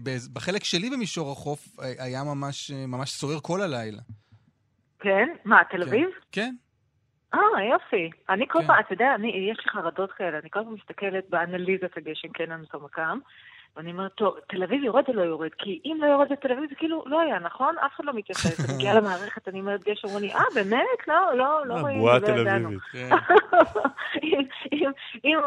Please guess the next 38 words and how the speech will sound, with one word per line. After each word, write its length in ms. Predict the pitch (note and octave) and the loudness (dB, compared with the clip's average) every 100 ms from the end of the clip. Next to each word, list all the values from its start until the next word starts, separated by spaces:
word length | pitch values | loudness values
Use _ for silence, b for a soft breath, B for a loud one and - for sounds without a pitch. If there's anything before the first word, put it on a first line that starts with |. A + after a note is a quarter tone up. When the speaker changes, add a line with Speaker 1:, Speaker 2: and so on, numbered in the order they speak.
| - | 0
Speaker 2:
אם 260 | C#4 D4 C4+ | 0 0 2
זה 60 | A#3+ | 6
יורד 280 | G#3+ A#3+ B3 | 6 6 4
בתל 200 | A#3+ G3 | 4 4
אביב, 140 | B3+ C4+ G#3+ | 4 2 0
זה 60 | G#3 | -2
מגניב, 340 | G3 G#3 G#3 | -4 -2 -2
Speaker 1:
לא, 60 | G3+ | -2
Speaker 2:
כולם 160 | G#3+ | 4
Speaker 1:
היה 100 | A#3 | 6
Speaker 2:
יבינו 160 | A3+ G3+ | 6 2
Speaker 1:
בעיקר, 140 | C#3 D#3 D3+ | 2 2 2
היה 140 | C3+ D3 | 0 0
Speaker 2:
שבאמת 60 | D3+ | 2
Speaker 1:
בעיקר 200 | D3+ D3 | 2 4
Speaker 2:
היה 300 | C3+ - C3 | 4 4 4
Speaker 1:
מ-, 120 | B2+ | 4
Speaker 2:
חורף. 40 | B2+ | 4
Speaker 1:
מלא, 60 | C3+ C3 C3 B2 C#3+ | 4 2 0 -4 -8
היה 140 | B2+ A#2+ | -8 -8
בעיקר 220 | B2 B2+ | -8 -6
מלא 180 | B2 A#2+ | -6 -6
ברקים 360 | A2 A2+ A#2 | -8 -8 -8
בלילה. 340 | G#2+ G#2+ G#2 G#2 _ _ _ _ _ _ - | -8 -10 -12 -16 _ _ _ _ _ _ -4
Speaker 2:
כן, 280 | G3 F#3 F3 | -2 0 -4
כן, 200 | - E3+ D#3+ | -6 -4 0
זה 60 | |
היה 120 | E3+ | 0
מדהים, 380 | E3 D#3 F3 D#3+ D3 _ | 0 -6 -12 -12 -18 _
ממש 360 | E3 D#3+ E3 - | -12 -8 -8 -8
Speaker 3:
מה, 60 | - | -8
אתם 80 | |
Speaker 2:
מדהים. 100 | D#3+ D3+ | -4 -4
Speaker 3:
לא 40 | |
ישנים 340 | C#3 G#2 G#2+ | -4 -6 -4
Speaker 2:
אה, 60 | F3+ | 0
Speaker 3:
בלילה? 160 | F#3 C4 | 0 0
Speaker 2:
וגם, 420 | G3+ G3 F#3+ A3+ | -2 0 -2 -2